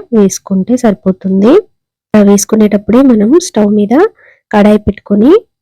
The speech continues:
ఆయిల్ కూడా వేసేసి స్టవ్ on చేసి పెట్టేసుకుంటే ఆయిల్ హీట్ ఎక్కిపోతుంది. ఇవన్నీ కంప్లీట్ అయిపోయాక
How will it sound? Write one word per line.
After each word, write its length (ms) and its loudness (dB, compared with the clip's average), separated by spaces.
ఆయిల్ 340 0
కూడా 280 0
వేసేసి 520 -2
స్టవ్ 280 -2
on 160 0
చేసి 220 -6
పెట్టేసుకుంటే 680 -2
ఆయిల్ 300 2
హీట్ 200 0
ఎక్కిపోతుంది. 680 -2
ఇవన్నీ 400 2
కంప్లీట్ 440 -2
అయిపోయాక 540 -2